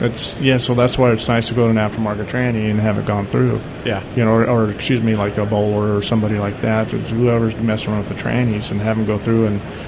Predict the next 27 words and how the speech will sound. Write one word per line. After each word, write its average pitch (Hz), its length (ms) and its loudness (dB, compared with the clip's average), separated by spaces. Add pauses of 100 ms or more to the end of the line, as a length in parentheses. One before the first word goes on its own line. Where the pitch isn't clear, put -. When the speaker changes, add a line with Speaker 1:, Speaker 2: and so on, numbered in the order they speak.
(140)
Speaker 1:
and 127 80 2
do 139 140 6
their 127 100 6
tricks 139 280 4
to 117 180 2
it. 107 180 -2
You 117 120 0
know, 104 120 0
a 110 320 -2
lot 117 160 4
of 113 80 -6
times 120 300 2
it's 113 160 -4
a 107 80 0
carbon 117 560 2
synchro, 117 600 0 (960)
uh, 110 200 0
with 117 180 -2
a 110 40 0
brass 107 400 0
overlay. 123 400 2
The 101 100 -2
problem 147 400 2
is 110 160 -2
that 117 140 -4
the - 80 -6
carbon 117 520 2